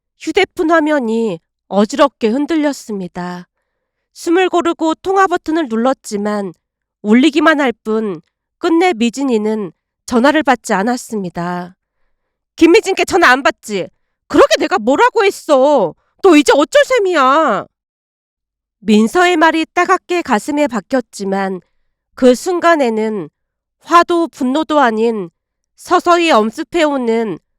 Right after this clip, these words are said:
허탈함과 두려움이 온몸을 휘감고 있었습니다. "민서야, 만약 진짜 나한테 사기친 거면 어쩌지?" 제 목소리가 어느새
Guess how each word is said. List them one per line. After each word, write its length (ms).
허탈함과 560
두려움이 800
온몸을 440
휘감고 440
있었습니다. 1000
"민서야, 720
만약 320
진짜 320
나한테 360
사기친 480
거면 640
어쩌지?" 800
제 200
목소리가 580
어느새 320